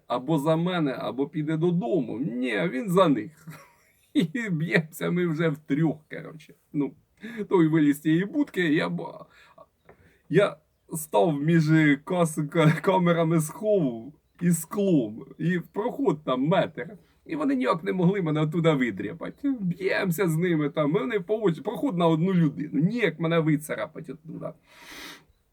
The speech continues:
І що? Коротше, а на дворі голольот, мінус п'ятнадцять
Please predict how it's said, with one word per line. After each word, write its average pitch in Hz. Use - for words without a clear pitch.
І 170
що? 170
Коротше, 131
а 143
на 160
дворі 185
голольот, 175
мінус 165
п'ятнадцять 160